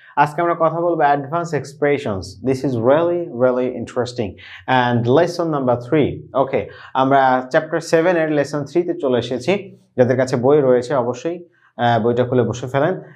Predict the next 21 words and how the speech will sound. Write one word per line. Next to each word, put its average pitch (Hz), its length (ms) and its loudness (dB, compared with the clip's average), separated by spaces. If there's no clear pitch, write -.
এবং 131 240 4
আমরা 123 220 0
কি 135 160 -2
করব? 160 420 0
লেসন 185 280 0
থ্রি 165 220 2
তে 170 100 2
আমরা 139 200 4
কিছু 143 420 -4
এক্সপ্রেশন 190 680 0
করব। 104 380 -4
প্রিয় 220 140 4
শিক্ষার্থী 190 380 0
বন্ধু, 165 180 -2
একটা 160 160 -2
বিষয় 160 300 0
আমাদেরকে 170 300 -2
বুঝতে 131 340 -2
হবে 151 200 -2
যে 123 80 0
এক্সপ্রেশনগুলো 160 1120 0